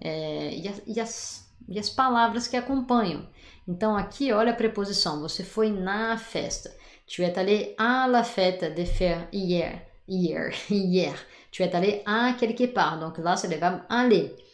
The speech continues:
Et ensuite, vous, comment foi, comment ça a été. Et c'est par les contextes et les bons sens que tu vas savoir si c'est se ou il.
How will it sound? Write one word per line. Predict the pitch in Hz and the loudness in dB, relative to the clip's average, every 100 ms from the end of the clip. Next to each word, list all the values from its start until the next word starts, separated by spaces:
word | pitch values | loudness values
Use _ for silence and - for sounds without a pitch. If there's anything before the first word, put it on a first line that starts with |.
| _ _ - - | _ _ -12 -4
Et | 165 | -2
ensuite, | 160 233 226 226 | 0 2 2 2
vous, | 170 180 - - | -2 -4 -6 -6
comment | - 220 233 | 4 6 6
foi, | - 180 180 - - | 2 2 2 2 -6
comment | 185 175 | -6 -6
ça | 190 - 170 | -6 -6 -4
a | 180 | -2
été. | 233 - - - - - - | -2 -4 -8 -8 -20 -20 -4
Et | 170 | 0
c'est | - - | 0 -2
par | 160 | -4
les | 170 165 | -4 -2
contextes | 185 180 170 - - | -4 -2 -2 -2 -2
et | |
les | 170 | -4
bons | 165 202 | -2 -4
sens | - 160 170 | -2 -6 -6
que | - | -6
tu | 175 165 | -4 -2
vas | 160 | -2
savoir | 160 165 151 165 | -2 -2 -2 -2
si | - 190 | -2 -6
c'est | 185 170 196 277 - - | -4 -4 -4 -6 -16 -10
se | - - 175 170 220 - | -4 -2 2 2 0 -4
ou | 190 415 | -6 -4
il. | 196 - - | -4 -6 -6